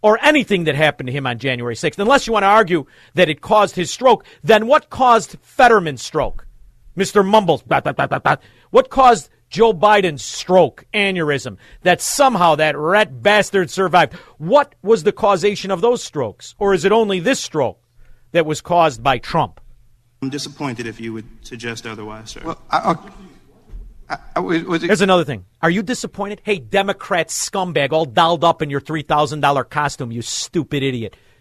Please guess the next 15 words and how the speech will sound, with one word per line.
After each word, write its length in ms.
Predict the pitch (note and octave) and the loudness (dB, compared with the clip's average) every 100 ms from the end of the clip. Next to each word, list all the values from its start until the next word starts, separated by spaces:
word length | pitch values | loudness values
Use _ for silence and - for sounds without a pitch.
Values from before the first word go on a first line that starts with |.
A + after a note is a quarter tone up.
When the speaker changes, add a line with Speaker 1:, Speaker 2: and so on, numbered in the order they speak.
| _ _ - | _ _ -10
Speaker 1:
Are 80 | D#3+ | -8
you 160 | F#3 | -6
disappointed 720 | E3+ G#3+ - - F#3 F#3+ F3+ | -6 -8 -8 -12 -10 -10 -10
in 100 | D#3 | -10
my 160 | D3 D#3 | -10 -10
opinion? 420 | D3+ - E3 E3+ _ _ _ | -12 -14 -16 -18 _ _ _
Right 420 | C#3+ G#3+ F4 F4+ | 0 6 6 6
here 460 | F#3+ E4 C#4 D#3 F2+ - _ _ | 4 4 4 2 -2 -20 _ _
with 180 | F3 F#3+ | -2 0
what 260 | F#3 G3+ G3 | 2 2 0
you 120 | G3 | -4
think 380 | - A3 G#3 F3+ | -2 0 2 0
of 180 | B2+ | -2
me, 380 | D#3+ F3 D#3 G2+ _ _ _ | -2 0 0 -4 _ _ _
scumbag. 920 | - - - A3 G3+ F#3 E3+ F#3 F#3+ | -8 -6 0 2 2 4 4 6 4